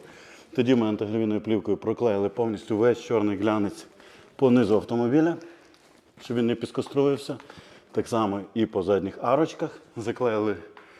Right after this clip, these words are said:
декоративні вставочки ось ці, заклеїли під ручками. Там і тут так само кусочок вставка. Заклеєна у нас поличка заднього бампера,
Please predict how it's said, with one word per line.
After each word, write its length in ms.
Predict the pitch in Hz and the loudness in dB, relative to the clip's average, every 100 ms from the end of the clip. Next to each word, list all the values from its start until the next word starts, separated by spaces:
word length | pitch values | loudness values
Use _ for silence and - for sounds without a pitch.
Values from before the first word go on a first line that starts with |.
| - - - | -20 -20 -12
декоративні 520 | 104 110 113 - 98 | -6 -2 -2 0 -2
вставочки 520 | 95 - 113 135 - 151 | -2 0 0 0 -4 -8
ось 80 | 147 - | -8 -8
ці, 140 | 156 131 _ - | -8 -10 _ -10
заклеїли 520 | 104 107 117 104 98 | -6 -2 0 2 2
під 280 | 95 113 92 | -2 -6 -4
ручками. 520 | 95 95 - 139 156 143 - _ _ _ _ _ - - - - _ - | -2 -2 -4 -4 -4 -6 -18 _ _ _ _ _ -20 -20 -20 -20 _ -4
Там 240 | 123 123 - - | -2 -2 -4 -8
і 80 | 120 | -6
тут 280 | - 123 123 | -2 -2 -2
так 140 | 120 | -4
само 320 | 127 120 113 | 0 0 0
кусочок 440 | - 123 120 - - | -6 -4 -4 -4 -10
вставка. 480 | - 117 107 - 107 _ - - | -6 -4 -4 -8 -14 _ -20 -8
Заклеєна 560 | 101 113 127 120 104 104 | -4 -2 0 2 2 0
у 40 | |
нас 260 | 104 101 - - - - - - | 0 -2 -8 -20 -20 -20 -18 -2
поличка 400 | 131 120 - 107 | 2 2 2 2
заднього 360 | 113 104 104 | 4 4 2
бампера, 520 | 95 95 98 107 135 | 0 -2 0 0 -2